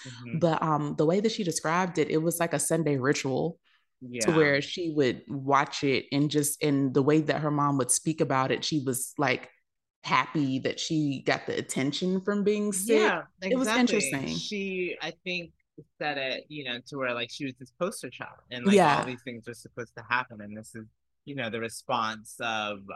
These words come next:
Speaker 1: this immense amount of care coming to me and attention. And it, it's, it's, you know, a dependency <laughs> almost, you know, on,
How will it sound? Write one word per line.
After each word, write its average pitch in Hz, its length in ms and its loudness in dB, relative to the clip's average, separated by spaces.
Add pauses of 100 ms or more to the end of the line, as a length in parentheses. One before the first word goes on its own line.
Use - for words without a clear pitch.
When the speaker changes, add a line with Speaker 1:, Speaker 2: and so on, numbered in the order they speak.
(360)
Speaker 1:
this 120 320 -10
immense 120 720 -10
amount 113 280 -4
of 110 60 -14 (200)
care 113 260 -2 (100)
coming 117 360 -10
to 127 60 -14
me 113 140 -8
and 110 120 -10
attention. 120 800 -12
And 104 320 -10 (540)
it, 165 140 0 (280)
it's, - 180 -20
it's, 202 180 -4 (240)
you 208 200 -4
know, 123 680 -4 (1500)
a 165 80 -4
dependency 196 880 -4
<laughs> 165 40 2
almost, 139 560 0
you 139 160 -8
know, 110 300 -2 (180)
on, 127 240 0